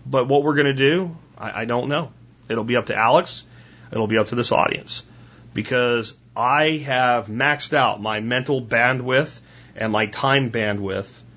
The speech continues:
in what I have to put into producing things. This is, this is my limit. I'm there. And I've, I've grown wise enough over the years to know that limit and to pull it back a little bit here and there. Let's take an-, one more, and we'll be done for the day. And I think this one is a really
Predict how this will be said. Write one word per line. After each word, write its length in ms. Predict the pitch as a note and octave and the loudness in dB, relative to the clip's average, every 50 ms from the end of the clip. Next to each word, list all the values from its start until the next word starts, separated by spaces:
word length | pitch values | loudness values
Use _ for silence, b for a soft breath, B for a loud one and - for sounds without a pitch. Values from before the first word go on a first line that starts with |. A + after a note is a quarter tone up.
| - - - - - | -20 -20 -20 -16 -6
in 380 | A#2+ A#2 A2+ A2+ A2+ A2+ A2 | -2 0 0 0 0 -2 -2
what 140 | G#2+ A2+ A2+ | -2 0 2
I 80 | A2+ A2+ | 2 4
have 300 | A#2+ A2+ G#2+ G#2+ - - | 4 2 2 2 0 -4
to 80 | - | -8
put 200 | - - A#2 G#2+ | -4 -2 -2 0
into 380 | G#2+ A2 A2+ A2 A2 - G#2+ G2+ | 0 0 -2 -4 -4 -6 -8 -6
producing 420 | - A#2 B2 C3+ C#3+ - - - | -4 -4 -2 -2 -2 -2 -4 -8
things. 300 | - - - - - - | -10 -14 -16 -14 -14 -12
This 160 | - G#2 G2 | -10 -8 -6
is, 240 | G#2+ G2+ G2 G2+ - | -4 -4 -4 -4 -6
this 180 | - - A2+ A2 | -2 0 0 0
is 160 | A#2 A#2 A#2 | 0 -2 -2
my 160 | A#2 A#2 A#2+ | 0 0 2
limit. 300 | B2 C3+ C#3 - G2 - - - - - | 2 2 0 0 -2 -6 -14 -20 -14 -8
I'm 220 | G2+ G2+ A2 A2 | -6 -6 -4 -2
there. 300 | B2+ C3+ B2 G2+ E2 B B B B B B B | 0 2 2 2 0 B B B B B B B
And 180 | - A2 A2 | -4 0 2
I've, 260 | A2+ A2+ A2+ G#2+ G#2 A#2 | 2 2 0 -2 -4 -4
I've 180 | A#2+ A2 G#2 | -4 -4 0
grown 240 | B2 C3 C3 C3 B2+ | 0 2 2 2 2
wise 280 | B2 B2 B2+ C3+ C#3 C#3 | 2 4 4 4 2 2
enough 200 | C3 C3 A2+ C3 | 0 -2 0 0
over 180 | B2+ A#2+ A#2 | 0 0 0
the 80 | A2+ A2+ | 0 0
years 280 | A#2+ B2 A#2 - - | 0 0 -2 -4 -4
to 60 | - A2+ | -4 -2
know 320 | A2+ A2+ A#2+ B2+ B2 A#2 | 0 4 4 6 4 4
that 240 | A2 A2 G#2+ A2 G#2+ | 4 2 0 0 -2
limit 400 | A#2 B2 B2 A#2 A2 G#2 - - b b b b b b b | -2 -2 0 0 -2 -2 -4 -6 b b b b b b b
and 260 | - G#2 G#2 G2+ G2+ G2 | -4 -2 -2 -2 -2 -6
to 40 | |
pull 240 | F#2+ - - C#3 C3 | -8 -2 0 0 0
it 80 | G#2+ - | 0 0
back 280 | A2+ A2+ A2 G#2 - | 2 2 2 2 0
a 40 | G2 | -6
little 220 | F#2+ G2+ G#2 G2+ G#2 | -8 -8 -8 -10 -10
bit 160 | G#2+ G#2+ - | -10 -10 -10
here 180 | G#2+ G2+ G2 | -8 -10 -10
and 100 | G2 G2 | -8 -8
there. 200 | G2+ - - - - - - - | -10 -12 -12 -14 -18 -18 -10 -2
Let's 260 | A#2 A#2 A2 - - | 0 0 0 0 0
take 160 | - A2+ A2 | 0 2 2
an-, 300 | A2 A2+ A2+ - A#2 A#2 | 2 2 0 0 -4 -4
one 260 | B2 C3 D3+ D#3+ E3 | -2 0 2 2 2
more, 420 | D#3 D3+ D3+ D3 C#3 C#3 D3 C#3+ B B B B B B B B B | 2 4 4 4 4 4 2 0 B B B B B B B B B
and 80 | - A2+ | -8 -6
we'll 100 | A2+ A2+ | -4 -4
be 80 | A#2 A2+ | 0 2
done 160 | C3 C3+ C3+ | 2 2 2
for 120 | C3+ B2 | 2 0
the 60 | A2+ | 2
day. 60 | A#2 A2+ | 2 2
And 80 | A2 | 2
I 60 | A2 | 2
think 160 | G#2 C#3 B2+ B2 | 0 -2 0 2
this 200 | C#3 C#3+ - - | 2 2 2 4
one 180 | D3+ C#3 B2+ | 2 2 2
is 120 | A#2+ A2 A2 | 2 0 -2
a 80 | A2+ | -4
really 760 | A2 A2+ B2 C#3 C#3 C#3 C#3 C3+ B2+ B2 A#2+ A#2 A2 G2+ b | 0 2 4 4 4 4 2 2 2 0 -2 -2 -4 -8 b